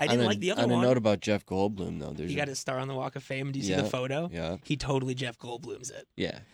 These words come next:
Speaker 1: He's like, he lays down just like the Jeff Goldblum, like, "I'm Jeff Goldblum" pose.
Speaker 2: Have you seen that, uh, interview where he talks about, like, his, like, big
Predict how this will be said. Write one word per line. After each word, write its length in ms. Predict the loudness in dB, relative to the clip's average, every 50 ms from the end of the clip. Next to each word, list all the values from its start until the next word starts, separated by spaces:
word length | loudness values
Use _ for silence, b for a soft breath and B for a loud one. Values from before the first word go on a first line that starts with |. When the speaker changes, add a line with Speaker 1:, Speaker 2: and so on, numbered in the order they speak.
| -12 -4
Speaker 1:
He's 180 | -2 0 0 2
like, 140 | 2 2 0
he 120 | 0 -2
lays 280 | -2 -2 0 -2 -2 -4
down 260 | -4 -6 -6 -6 -8
just 180 | -10 -12 -14 -14
like 140 | -16 -14
the 220 | -14 -14 -14 -12 -12
Jeff 260 | -10 -10 -10 -10 -10
Goldblum, 460 | -10 -10 -10 -10 -8 -8 -8 -8 -8
like, 180 | -10 -12 -10 -8
"I'm 180 | -8 -8 -8 -8
Jeff 200 | -12 -14 -14 -14
Goldblum" 460 | -16 -16 -14 -12 -12 -12 -12 -12 -14
pose. 180 | -14 -12 -6 -4
Speaker 2:
Have 140 | 0 4
you 100 | 4 6
seen 320 | 6 4 4 2 2 2 2
that, 300 | 4 4 4 4 4 2
uh, 180 | 2 2 0 0 -2
interview 420 | -4 -4 -4 -2 -2 -2 -2 0
where 120 | 0 -2 -2
he 60 | -4
talks 320 | -4 -2 -2 -4 -4 -4 -6
about, 240 | -4 -4 -4 -4 -4
like, 240 | -4 -6 -6 -8 -8
his, 560 | -6 -6 -4 -4 -4 -4 -4 -6 -6 -10 -14 _ _ _ _ _ _ _ _ _ _ _ _ -6
like, 140 | -6 -6 -8 _ -4
big 300 | -2 -2 -2 -4 -8